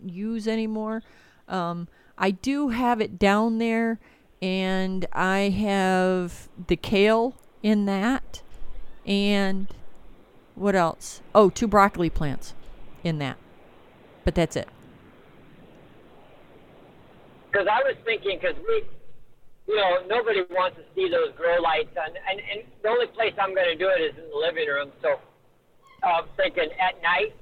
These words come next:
Speaker 2: I'll turn on the grow lights when we're all sleeping.
Speaker 1: Yep.
Speaker 2: And during the day, just shut 'em off.
Speaker 1: Yep.
Speaker 2: You know, that way they get their nutrients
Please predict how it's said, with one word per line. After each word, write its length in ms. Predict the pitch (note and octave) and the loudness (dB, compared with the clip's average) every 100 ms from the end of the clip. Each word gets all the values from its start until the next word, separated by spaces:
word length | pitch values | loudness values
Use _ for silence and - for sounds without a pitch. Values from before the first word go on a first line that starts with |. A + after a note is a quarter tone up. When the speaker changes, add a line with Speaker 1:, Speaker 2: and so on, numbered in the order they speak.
| - E3+ | -10 -2
Speaker 2:
I'll 160 | E3 | -2
turn 220 | - F#3 | -2 -2
on 160 | F3+ F#3 | 0 -2
the 60 | E3 | -4
grow 260 | D#3+ F3 F3+ | -2 0 2
lights 340 | F#3 F#3 - E3+ | 0 -2 -6 -6
when 140 | E3 | -2
we're 100 | E3+ | 0
all 180 | E3+ D3+ - | 0 0 -2
sleeping. 340 | F3 F3+ G#3+ G#3 - - | -4 -2 -6 -8 -14 -2
Speaker 1:
Yep. 260 | A3 B3 | -2 -2
Speaker 2:
And 180 | D#3 E3 | -4 -2
during 200 | F3+ F#3 | 0 0
the 80 | D#3 | 0
day, 280 | E3 F3 E3+ | 0 0 0
just 240 | D#3 - | -2 -2
shut 160 | F3 D#3 | 0 0
'em 140 | C#3+ | 0
off. 240 | C#3 - - _ _ - | 0 0 -4 _ _ -6
Speaker 1:
Yep. 200 | B3 - | -6 -4
Speaker 2:
You 80 | D3 | -4
know, 300 | C#3+ C#3 - - - - - - - E3 | -2 0 0 0 2 0 -4 -8 -6 0
that 180 | F3 | 0
way 360 | F3+ E3+ E3 F3 - - - - - - | 2 2 0 -2 -8 -20 -20 -20 -20 -4
they 160 | F3+ G#3 | 0 2
get 240 | A3 G#3+ G3+ | 0 -2 0
their 160 | F#3 | 0
nutrients 680 | F3+ G#3 - F#3+ F3+ F3 | 0 0 0 -2 0 -2